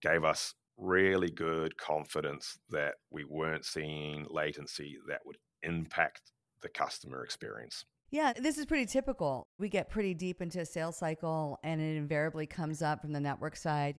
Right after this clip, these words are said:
Speaker 2: "Hey, we've never done this. We've always had charger in-house.
Speaker 1: Mm.
Speaker 2: Now it's going out on a line, out to the region. Is it fast enough?" And we obviously are very prepared for this question. We get it all the time. So we have these tools to test it.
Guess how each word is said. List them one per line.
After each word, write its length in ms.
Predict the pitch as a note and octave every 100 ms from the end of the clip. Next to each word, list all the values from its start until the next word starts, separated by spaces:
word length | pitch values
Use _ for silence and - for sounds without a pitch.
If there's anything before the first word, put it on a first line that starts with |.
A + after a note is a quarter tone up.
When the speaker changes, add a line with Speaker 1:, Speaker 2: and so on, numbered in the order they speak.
| _
Speaker 2:
"Hey, 140 | - F3
we've 120 | D3+
never 200 | C3+ C3+
done 340 | D3 B3+ B3
this. 340 | A#3 A3 G#3+ -
We've 140 | D3
always 200 | C#3+ C#3+
had 140 | C#3+ B2
charger 360 | C#3+ B2+ C3
in-house. 720 | B2+ D3+ A3 G3+ G3 F#3+ F3+
Speaker 1:
Mm. 40 | - - -
Speaker 2:
Now 220 | E3 D3
it's 120 | C#3+ -
going 300 | C#3+ C#3 -
out 180 | C#3+ C3+
on 180 | C#3
a 60 | C3
line, 640 | C3+ E3+ E3+ E3 D#3+ D#3 - _ _ D3
out 220 | C#3+ -
to 300 | - D3 C3+
the 80 | C3
region. 680 | D#3+ F3 D3+ D#3 D3+ C#3+ C#3+
Is 200 | - D3+
it 120 | - -
fast 320 | C#3 C3+ -
enough?" 240 | C3 A#2+ - - - _
And 560 | F3 E3+ D#3+ D#3 D3+ C#3 -
we 80 | E3
obviously 680 | D#3+ D#3 - E3+ D#3 D3+ -
are 80 | D3+
very 220 | D#3 D3+
prepared 340 | D#3 F#3 D3
for 80 | E3
this 120 | D3
question. 560 | - D#3+ D#3 F3 E3 E3+ -
We 100 | D#3
get 140 | D3
it 60 | D3
all 100 | C#3
the 80 | C#3+
time. 400 | E3 D#3 D#3 E3 - -
So 140 | -
we 100 | F3
have 160 | E3+ D#3+
these 160 | D3+ -
tools 320 | F3+ D#3+ D#3
to 140 | D#3+
test 340 | C#3+ D3+ D3+ -
it. 220 | G3 G3+